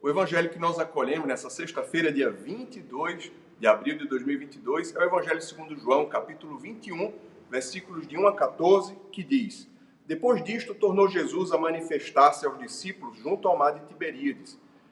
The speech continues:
E foi assim que ele se manifestou. Estavam juntos Simão Pedro, Tomé, chamado Dídimo, Natanael, que era de Caná da Galileia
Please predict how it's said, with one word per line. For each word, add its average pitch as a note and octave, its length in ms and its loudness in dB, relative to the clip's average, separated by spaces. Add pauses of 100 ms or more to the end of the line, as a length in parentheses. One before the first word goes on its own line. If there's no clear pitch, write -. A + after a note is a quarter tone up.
(120)
E - 60 -18
foi A3+ 180 8
assim A3+ 300 0
que A3+ 120 -6
ele G#3 120 0
se - 160 -10
manifestou. G3+ 720 -6 (320)
Estavam E3 400 2
juntos G#3 480 0
Simão D3+ 240 -6
Pedro, F3 460 0
Tomé, C#3 420 -2
chamado A#2 520 -2
Dídimo, E3 460 -6
Natanael, C3+ 720 4
que E3 160 -4
era D3 120 4
de - 120 -6
Caná C#3 400 -2
da D#3+ 120 -2
Galileia C#3 640 0